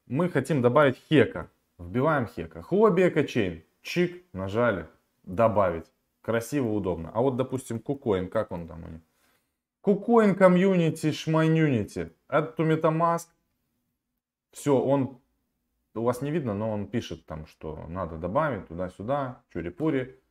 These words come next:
Нажимаем «Одобрить». Все добавилось. У меня теперь вот здесь вот в MetaMask, если вы посмотрите,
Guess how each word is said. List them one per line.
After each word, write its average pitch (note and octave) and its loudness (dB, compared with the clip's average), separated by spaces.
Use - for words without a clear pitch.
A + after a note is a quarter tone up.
Нажимаем C#3+ 0
«Одобрить». D3+ 0
Все D3 0
добавилось. A#2+ 2
У G#2 -10
меня B2 -4
теперь A2+ -4
вот F#2 -6
здесь A2+ -4
вот F#2 -10
в - -16
MetaMask, A2+ -6
если F#2+ -10
вы F#2 -8
посмотрите, F#2+ -10